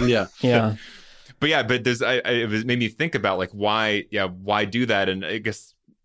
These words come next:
Speaker 3: in the case of Scenes from a Marriage, I could see it being almost like a way of setting it up as a theat-, like, a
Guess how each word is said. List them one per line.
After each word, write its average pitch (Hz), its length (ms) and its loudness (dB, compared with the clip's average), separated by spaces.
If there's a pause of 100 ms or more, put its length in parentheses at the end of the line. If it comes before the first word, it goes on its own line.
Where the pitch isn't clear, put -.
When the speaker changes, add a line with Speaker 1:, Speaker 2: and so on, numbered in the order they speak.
(140)
Speaker 3:
in 95 340 -4
the 101 100 -6
case 113 320 -4
of 98 60 -16
Scenes 107 200 -6
from 95 120 -6
a - 20 -4
Marriage, 120 420 -2
I 104 60 0
could 98 160 -6
see 113 160 -2
it 95 140 -6
being 92 400 -6 (440)
almost 127 380 -2
like 104 180 0
a 90 180 0 (140)
way 98 280 -2
of 90 200 -2 (320)
setting 113 300 -2
it 98 80 0
up 95 100 -4
as 92 140 -6
a 90 80 -4
theat-, 95 400 -2
like, 98 140 -6
a 87 180 -4